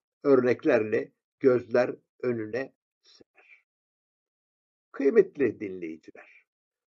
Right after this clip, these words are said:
Yunan mitolojisinde düzen ve düzensizlik birbirinin karşıtıydı. Şimdi lineer olmayan olayları sistematik olarak incelebiliyoruz ve kaosta da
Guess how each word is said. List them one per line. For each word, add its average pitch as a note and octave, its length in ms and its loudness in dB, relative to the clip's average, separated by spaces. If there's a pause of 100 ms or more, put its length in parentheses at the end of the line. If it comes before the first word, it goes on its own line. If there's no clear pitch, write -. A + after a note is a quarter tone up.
(180)
Yunan G#3 340 6
mitolojisinde B2 1000 -2 (160)
düzen E3 360 4
ve B2 140 4
düzensizlik A#2+ 760 0 (240)
birbirinin E3+ 520 4
karşıtıydı. - 760 -10 (1500)
Şimdi - 400 -8 (420)
lineer G3 380 10
olmayan G3+ 540 8
olayları A#2 720 0
sistematik F#3 720 0
olarak B2+ 340 4
incelebiliyoruz C3 1120 4 (460)
ve A#3 360 8
kaosta G#3 680 6
da E3+ 280 4